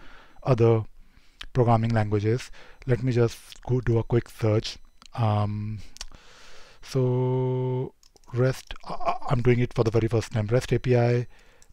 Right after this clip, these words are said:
base, uh, sixty-four, encode, username, password, something like this. I mean, just search for it, and I'm sure you will find, uh,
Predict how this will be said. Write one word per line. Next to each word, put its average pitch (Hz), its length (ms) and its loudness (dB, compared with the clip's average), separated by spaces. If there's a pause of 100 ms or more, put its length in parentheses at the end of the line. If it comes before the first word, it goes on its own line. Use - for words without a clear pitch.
base, 120 640 0
uh, 113 320 2 (1000)
sixty-four, 117 920 0 (800)
encode, 120 680 2 (180)
username, 117 920 0 (1160)
password, 110 460 -2
something 139 300 2
like 117 160 0
this. 113 140 -6
I 120 60 0
mean, 107 140 -2
just 113 220 -4
search 117 240 2
for 113 260 2
it, 120 220 -2 (580)
and 113 380 0 (100)
I'm 127 120 0
sure 180 200 0
you 156 120 0
will 139 120 0
find, 131 320 0
uh, 117 180 0